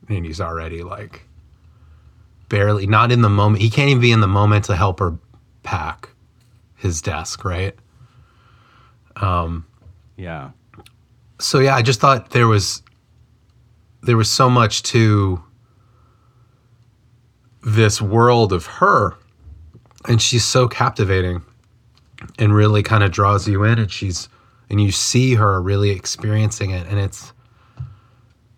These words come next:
Speaker 1: it's pretty hard not to feel bad for her. I mean, from my perspective in watching this again, it's like, oh man, like, you know, in a way you're like,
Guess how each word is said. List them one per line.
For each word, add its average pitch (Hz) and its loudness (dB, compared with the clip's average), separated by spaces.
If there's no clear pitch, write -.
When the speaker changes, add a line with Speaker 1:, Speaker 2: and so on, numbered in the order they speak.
Speaker 1:
it's - -6
pretty 240 -2
hard 226 2
not 214 2
to 190 -2
feel 156 0
bad 120 -4
for 101 -6
her. 95 -4
I 92 -6
mean, 98 -4
from 104 -2
my 113 4
perspective 95 -6
in 90 -6
watching 95 -4
this 90 -6
again, 101 -2
it's - -10
like, 90 -6
oh 107 -4
man, 85 -4
like, 82 -12
you 123 0
know, 107 6
in 107 4
a 107 4
way 123 6
you're 107 4
like, 95 0